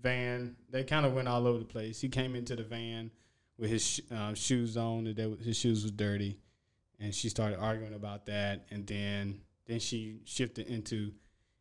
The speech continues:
you know, he was, um, being mean to me, basically saying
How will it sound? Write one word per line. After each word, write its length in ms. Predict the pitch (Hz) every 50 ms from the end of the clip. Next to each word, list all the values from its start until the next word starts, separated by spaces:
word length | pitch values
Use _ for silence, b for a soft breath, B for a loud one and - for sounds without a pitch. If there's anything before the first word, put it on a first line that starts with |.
| _ _ _ -
you 100 | 110 107
know, 180 | 107 107 104
he 200 | 101 107 117 110
was, 380 | 107 107 107 104 101 101 - -
um, 520 | 104 104 101 98 98 98 95 95 101 104 - - _ _ _ -
being 240 | 120 123 120 117 117
mean 280 | 120 127 127 127 123
to 60 | 123
me, 560 | 123 120 120 120 120 120 120 117 113 117 - - - - - - - 110
basically 360 | 117 117 113 - - 123 110
saying 340 | - - 113 110 113 117